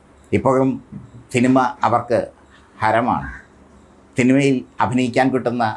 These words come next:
അവസരങ്ങൾ അവർ പാഴാക്കാറില്ല. അവർ ഇപ്പോഴും സജീവമാണ്. മീര, മീര തന്മാത്രയിൽ ശരീര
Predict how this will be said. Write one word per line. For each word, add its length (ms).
അവസരങ്ങൾ 580
അവർ 160
പാഴാക്കാറില്ല. 680
അവർ 240
ഇപ്പോഴും 340
സജീവമാണ്. 680
മീര, 240
മീര 220
തന്മാത്രയിൽ 640
ശരീര 280